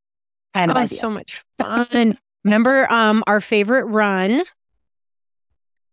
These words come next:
Speaker 2: Um, uh,
Speaker 1: Uh,
Speaker 2: uh,
Speaker 1: uh,
Speaker 2: yeah.
Speaker 1: what's it called? Uh, um, <laughs>
Speaker 2: Not Quick Draw. It's next to Quick Draw. It's the one I do every time. How do I know my blanking on it? It's my favorite run too.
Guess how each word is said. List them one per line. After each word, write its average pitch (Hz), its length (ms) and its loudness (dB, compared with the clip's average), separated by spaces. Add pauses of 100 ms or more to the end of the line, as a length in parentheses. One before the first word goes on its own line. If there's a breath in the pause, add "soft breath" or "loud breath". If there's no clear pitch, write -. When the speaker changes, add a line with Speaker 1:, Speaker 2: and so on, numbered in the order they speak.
(200)
Speaker 2:
Um, 196 480 2 (260)
uh, 175 120 -8 (300)
Speaker 1:
Uh, 233 40 -2
Speaker 2:
uh, 226 360 2 (260)
Speaker 1:
uh, 233 200 -2
Speaker 2:
yeah. 185 180 0
Speaker 1:
what's 247 220 -2
it 285 100 -4 (200)
called? 214 240 0 (100)
Uh, 214 320 2 (140)
um, 220 240 2 (300)
<laughs> - 300 -4
Speaker 2:
Not 311 220 0
Quick 349 260 0
Draw. 220 240 2
It's 226 180 -2
next 240 360 0
to 277 100 -4
Quick 226 260 -4
Draw. 202 340 2
It's 214 200 -4
the 254 100 -4
one 247 180 2
I 247 80 2
do 247 200 0
every 254 320 0
time. 294 240 -6
How - 120 -6
do 466 60 0
I 508 280 4
know 523 400 0
my - 20 -4
blanking 508 520 0
on 226 120 2
it? 208 80 -2
It's 220 160 -2
my 202 220 2
favorite 202 300 -2
run 190 220 -2
too. 196 200 0